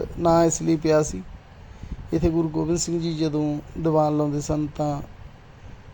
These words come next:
ਸੰਗਤ ਦਾ ਬਹੁਤ ਹੀ ਭਾਰੀ ਇਕੱਠ ਹੁੰਦਾ ਸੀ, ਇਸ ਲਈ ਇਸ ਗੁਰਦੁਆਰਾ ਸਾਹਿਬ ਦਾ ਨਾਮ ਬੜੀ ਸੰਗਤ ਪਿਆ। ਇੱਥੇ ਗੁਰੂ ਗੋਬਿੰਦ ਸਿੰਘ ਜੀ ਨੇ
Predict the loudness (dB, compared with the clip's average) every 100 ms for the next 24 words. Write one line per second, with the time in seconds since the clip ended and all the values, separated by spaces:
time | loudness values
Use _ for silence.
0 | -12 -12 -14 -18 -10 0 4 6 6 6
1 | 6 4 2 0 4 4 4 0 -2 -4
2 | -8 -8 -14 -18 -18 -18 -16 -16 -16 -16
3 | -16 -12 -2 -2 0 0 0 -2 -8 -16
4 | -18 -18 -12 -8 -2 0 2 4 4 2
5 | 0 -2 0 0 0 -2 -4 -8 -6 -8
6 | -8 -10 -12 -14 -16 -16 -16 -12 -10 -10
7 | -12 -16 -18 -16 -16 -16 -20 -18 -18 -16
8 | -18 -18 0 0 4 6 6 4 -2 -6
9 | -8 0 2 4 4 4 2 0 -2 0
10 | 2 2 2